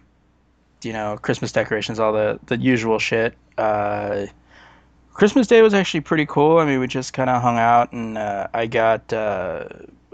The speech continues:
oh, Heather got me this, uh, mystery box that she got online, and it was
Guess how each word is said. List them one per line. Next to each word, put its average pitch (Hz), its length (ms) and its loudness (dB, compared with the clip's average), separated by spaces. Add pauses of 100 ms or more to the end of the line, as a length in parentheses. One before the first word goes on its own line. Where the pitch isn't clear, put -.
oh, 123 240 4
Heather 127 280 0
got 117 260 2
me 117 120 -8
this, 107 880 -10 (100)
uh, 107 260 -6
mystery 123 380 -2
box 120 400 2
that - 80 -16
she 117 220 -10
got 113 240 -2
online, 110 420 -2
and 107 100 -8
it 104 80 -10
was 107 360 -8